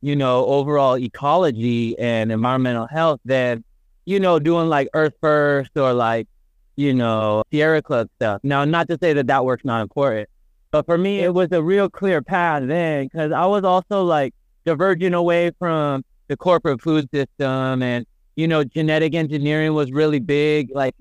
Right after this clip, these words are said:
there was a huge fight to, like, get Monsanto to label their, their G M O products. And it was just, there was a lot of that going on at the time too. And so it all just kinda, like, came to a head.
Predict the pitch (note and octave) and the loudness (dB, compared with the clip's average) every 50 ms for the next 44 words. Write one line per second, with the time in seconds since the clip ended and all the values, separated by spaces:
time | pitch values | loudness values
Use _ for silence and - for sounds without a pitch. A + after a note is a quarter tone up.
0 | C3+ C3 C3 D3 D3+ D#3 D#3 C#3+ C#3+ B2 - F3+ F#3+ F3+ C3+ - _ - E3+ E3 | -14 -18 -8 -4 -2 0 0 0 0 -2 -2 -2 -4 -4 -4 -4 _ 0 2 2
1 | E3 D#3+ - - - E3 D3 C#3+ C#3+ C3+ C3 A#2+ - _ _ _ _ _ _ _ | 2 0 -2 -4 -4 -2 -2 0 0 0 -2 -2 -6 _ _ _ _ _ _ _
2 | _ - C#3+ D3 F3 F3 D3+ D#3 D#3 D#3 D#3 C#3+ - - E3 E3 E3 D#3 - F3+ | _ -8 -2 0 0 0 2 0 0 0 -2 -2 -4 -2 -2 -2 -2 -2 0 2
3 | E3+ E3+ D#3+ D3 C3 C3 C#3+ D3+ D#3+ D#3+ D3+ D3+ D#3+ D#3 D#3 D#3 D#3 D3+ D3+ D3 | 2 2 2 2 0 0 2 2 2 2 2 2 2 2 2 2 2 2 0 0
4 | C3 C#3 C3+ C3 B2+ B2+ B2 A2 B2+ A#2+ B2 - C#3 D#3 D3+ C#3+ C#3 D#3 D#3 D#3+ | 0 0 0 0 0 -2 -2 -2 -2 -4 -4 -2 -2 0 0 2 2 0 0 0
5 | E3 E3 D#3+ D#3+ D#3 D3+ - - _ - F3+ F3 E3+ E3+ E3+ F3 E3+ E3+ E3 E3 | 2 2 2 2 2 0 -2 -4 _ -2 0 2 2 2 2 2 0 0 -2 -2
6 | - - D3+ C#3+ - _ _ _ _ _ _ - D#3+ E3+ F3+ F#3+ F#3 E3+ C3+ F3+ | -4 -8 -10 -10 -10 _ _ _ _ _ _ -2 0 2 2 2 2 0 0 0
7 | G3+ F#3 - - - E3+ E3+ E3+ F3 D#3+ E3 D#3 D3+ D3+ D#3 D3+ C3+ A#2+ A#2 A#2+ | 0 0 0 -4 -2 0 0 0 2 2 2 2 2 2 2 2 2 0 0 0
8 | B2+ C#3 B2+ D3 D3+ D#3 E3 E3 E3+ E3+ E3+ F3+ F3 D#3+ D3 E3+ - - F#3 F3 | 0 0 0 -2 -2 -2 -2 0 0 0 0 -2 -2 -2 -4 -6 -4 -2 -2 -2
9 | E3 D#3 - _ - E3 F3 F3+ F#3 - - _ _ _ _ _ _ _ _ _ | -2 -2 -4 _ -2 0 0 0 0 -2 -6 _ _ _ _ _ _ _ _ _
10 | _ - C3+ C3+ C#3 - _ - E3+ D#3+ D#3 D3+ D3+ D3 D3 C#3+ C#3 C3+ - - | _ -4 -2 -2 -2 -4 _ 0 2 2 4 4 4 4 2 2 2 0 -2 -6
11 | _ _ - D#3+ E3+ E3+ - D#3+ E3+ F#3 G3+ A3+ G3+ G3 A3 F#3+ - - - G3+ | _ _ -4 -2 -2 0 0 2 2 4 4 2 2 0 -2 -4 -4 -6 -4 -2
12 | G3+ G#3+ G#3+ G#3 F#3+ E3+ E3 D3 C3 B2 - - _ _ _ _ - D#3+ E3 F3+ | 0 0 0 0 0 0 0 0 0 -2 -4 -8 _ _ _ _ -4 -2 -2 0
13 | F#3 F3+ - F#3 E3+ C#3+ C3 B2+ C#3+ E3 E3 F3 E3 D3+ C3 A#2+ G#2 | -2 -2 0 0 0 0 0 0 -2 -2 -2 0 0 0 -2 -2 -4